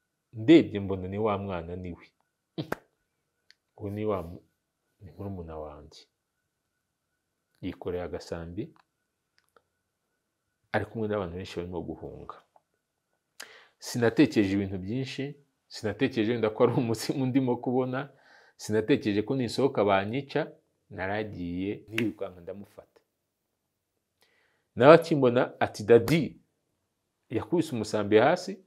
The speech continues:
amfata ku kaguru, nk'udashaka ko dutandukana. Nyina wa ya nterahamwe yitwa Musonera, yari yaramuhishe, aravuga ati, "Uyu mwana sinamusiga, Musonera yatwica kuko twese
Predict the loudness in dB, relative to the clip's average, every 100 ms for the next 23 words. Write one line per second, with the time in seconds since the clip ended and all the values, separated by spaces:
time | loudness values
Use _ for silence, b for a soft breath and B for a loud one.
0 | _ _ -6 -2 -2 -2 -6 -8 -6 -4
1 | -4 -10 -12 _ _ _ _ _ -4 2
2 | 4 4 2 0 -2 -8 -8 -8 -8 -10
3 | -10 -14 -18 _ _ _ _ _ _ _
4 | _ _ _ _ _ _ _ _ _ _
5 | -4 2 6 6 6 2 2 4 6 4
6 | 2 0 0 -2 -2 2 2 2 -4 -6
7 | -2 0 -2 -4 -6 -2 2 2 2 -4
8 | -8 -8 -6 -8 -10 -14 _ _ _ _
9 | _ -6 -2 0 0 0 -2 -6 -4 -2
10 | 0 0 0 -4 -4 -4 -10 -8 -6 -6
11 | -8 -10 -8 -8 -8 -6 -6 -6 -8 -6
12 | -6 -8 -8 -4 2 2 2